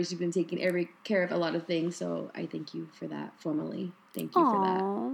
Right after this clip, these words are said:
Speaker 2: so sweet.
Speaker 1: Aw, so sweet. <laughs> But today we're back,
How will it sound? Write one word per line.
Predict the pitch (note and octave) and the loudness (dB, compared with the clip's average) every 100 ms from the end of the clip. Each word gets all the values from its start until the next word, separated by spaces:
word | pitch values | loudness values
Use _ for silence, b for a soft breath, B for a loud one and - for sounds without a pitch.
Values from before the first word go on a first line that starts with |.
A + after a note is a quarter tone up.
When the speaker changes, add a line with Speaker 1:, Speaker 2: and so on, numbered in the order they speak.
| D4+ | -6
Speaker 2:
so | - - - - - | -8 -10 -6 -8 -6
sweet. | - - - - - | -8 -6 -6 -4 -2
Speaker 1:
Aw, | - A#2 A#3+ - - | 0 0 0 -2 -6
so | - G4+ G#4+ | -4 0 0
sweet. | G#4 - C5+ E5 - - - - - - _ - B4+ A#4 A4+ F#4+ | -2 -6 -8 -10 -14 -20 -20 -20 -20 -20 _ -2 -2 0 6 6
<laughs> | - | 8
But | F4 | 6
today | G#4 F4+ | 8 6
we're | D4 | 6
back, | F#4 F#4+ C#4+ C#4 | 4 6 6 4